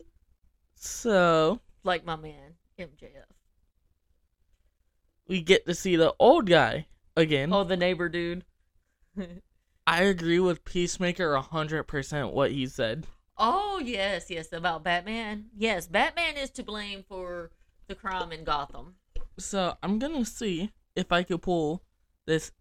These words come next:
Speaker 1: actual quote up and read it, 'cause it's pretty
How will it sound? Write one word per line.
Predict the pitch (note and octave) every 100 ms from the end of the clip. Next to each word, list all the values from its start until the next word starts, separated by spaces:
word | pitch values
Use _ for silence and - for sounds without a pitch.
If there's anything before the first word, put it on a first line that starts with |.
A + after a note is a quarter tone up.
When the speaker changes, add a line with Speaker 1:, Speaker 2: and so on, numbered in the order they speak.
| -
Speaker 1:
actual | E3 F3+ G#3 - A3+ G3+ E3
quote | - F3 F#3 E3+
up | A#2+ - _
and | C3+ B2+
read | C3+ D3+ G#3+ F3+
it, | B2+ E3+ - _ _ _ _ _ _ _ _ _ _ _ _ -
'cause | E3+ A#2+ A2+ _ _ -
it's | D3+ - - - _ _ _
pretty | - G#3+ G#3+ A#3 C4 F#4 G4+ A4 A4 - - G#4 G4+ G4 G4+